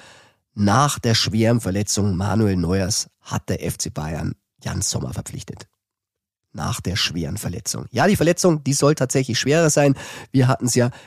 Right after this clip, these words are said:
enthüllt in der Sportbild mit offenen Schien- und Wadenbeinbruch. Vorher hieß es ja immer nur Fraktur vom Unterschenkel. Aber tatsächlich,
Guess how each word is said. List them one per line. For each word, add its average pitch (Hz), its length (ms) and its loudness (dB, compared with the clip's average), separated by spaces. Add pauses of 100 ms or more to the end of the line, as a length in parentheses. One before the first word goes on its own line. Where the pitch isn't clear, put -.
(120)
enthüllt 139 680 2
in 143 140 0
der 131 140 4
Sportbild 120 680 0
mit 104 260 -2 (480)
offenen 113 560 0 (160)
Schien- - 380 2
und 104 180 -2
Wadenbeinbruch. 117 800 2 (240)
Vorher 104 380 0
hieß 120 260 -2
es 104 120 -2
ja 110 80 -2
immer 113 180 2
nur 107 160 4
Fraktur 113 560 -2
vom 92 160 -6 (160)
Unterschenkel. 131 800 4 (440)
Aber 104 300 2
tatsächlich, 95 540 -2